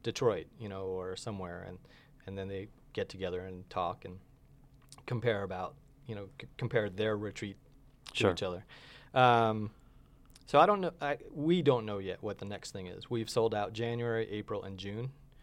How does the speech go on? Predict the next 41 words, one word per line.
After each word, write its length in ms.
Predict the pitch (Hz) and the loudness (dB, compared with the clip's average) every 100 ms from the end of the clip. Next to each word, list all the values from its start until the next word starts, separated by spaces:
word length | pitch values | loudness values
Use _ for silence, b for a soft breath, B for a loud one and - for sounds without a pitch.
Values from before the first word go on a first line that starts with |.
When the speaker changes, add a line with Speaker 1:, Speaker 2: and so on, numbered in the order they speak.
| - | -6
Speaker 2:
Okay. 160 | 95 123 - | -6 -6 -8
Speaker 1:
Um, 380 | 110 104 104 101 | -6 -4 -6 -6
and 160 | 110 107 | -8 -6
it 120 | 104 | -8
keeps 220 | - 110 | -6 -4
happening. 420 | - 92 92 87 - | 0 -2 -2 -12 -8
And 120 | 104 | -6
these 180 | 107 113 | -2 0
are 140 | 113 101 | 0 0
invite 380 | 110 117 110 | -2 0 0
only, 360 | 107 107 123 170 - - | 0 -4 -6 -8 -14 -12
and 140 | 107 113 | -8 -2
these 160 | 120 | 2
are 100 | 117 | 6
our 240 | 113 110 107 | 6 6 2
photographers 680 | - 120 110 113 110 107 107 | 2 4 4 4 0 -2 0
that 200 | 98 101 | -4 -2
we 180 | 113 | -2
wanna 220 | 113 104 95 | -2 -2 -4
work 240 | 95 - | -4 -6
with 160 | 95 - - | -10 -10 -12
and 180 | 104 98 | -10 -8
photographers 720 | - 104 107 101 - 104 101 - | -6 0 0 0 -2 -2 -2 -4
that 220 | 95 90 | -4 -4
we 260 | 104 107 107 | -4 -4 -4
think 260 | - 98 | -6 -8
we 80 | 101 | -8
can 160 | 90 90 | -10 -8
help. 200 | 85 - - - b b - | -10 -10 -16 -20 b b -4
Speaker 2:
That's 240 | 123 127 | -4 -2
like 140 | - 98 | -2 0
the 40 | |
best 220 | 95 123 - | 6 6 6
Speaker 1:
Um, 40 | |
Speaker 2:
case 140 | 117 | 0
scenario. 420 | - 104 117 85 - B B B - | 0 -2 -2 -4 -12 B B B -6
Speaker 1:
It's 320 | 110 - - - - | -6 -4 -8 -10 -4
completely 480 | 110 107 107 98 | -4 -2 -4 -4
amazing. 420 | 98 95 92 92 90 b b b b - | -6 -8 -8 -10 -12 b b b b -12
Speaker 2:
Yeah. 340 | 113 104 98 98 | -4 -2 -2 -4
Speaker 1:
Um, 180 | 95 | -8